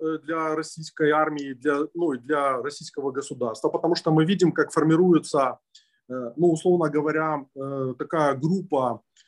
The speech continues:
э, группа недовольных, социальная группа недовольных, которая, э, э, которая начинает, э, всё громче, как это, насколько это возможно в российских условиях, э, заявлять о том, что что-то идёт не так. Ну, я прежде всего говорю о Стрелкове,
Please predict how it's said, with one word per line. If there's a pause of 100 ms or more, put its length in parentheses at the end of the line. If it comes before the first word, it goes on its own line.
(180)
э,
группа
недовольных,
социальная
группа
недовольных,
которая, (500)
э,
э,
которая
начинает, (120)
э,
всё
громче,
как
это,
насколько
это
возможно
в
российских
условиях, (460)
э,
заявлять
о
том,
что
что-то
идёт
не
так.
Ну,
я
прежде
всего
говорю
о
Стрелкове,